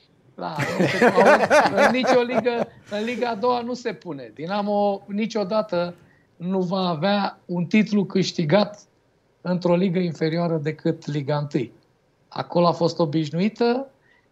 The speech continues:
uh, clubul ăsta a fost, uh, atâția ani în, uh, Europa cu rezultate extraordinar de mari.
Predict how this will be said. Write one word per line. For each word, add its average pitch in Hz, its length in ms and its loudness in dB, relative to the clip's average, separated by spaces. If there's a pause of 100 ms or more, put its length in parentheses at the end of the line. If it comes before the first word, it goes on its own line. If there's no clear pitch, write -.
(120)
uh, 147 580 -6
clubul 190 300 2
ăsta 196 200 -2
a 180 80 -2
fost, 185 420 -10
uh, 170 640 -8 (480)
atâția 185 600 -2
ani 170 220 -6 (880)
în, 143 340 -12
uh, 139 360 -4
Europa 175 600 2
cu - 200 -14
rezultate 165 680 0
extraordinar 170 800 -6
de 147 160 -8
mari. 175 220 -2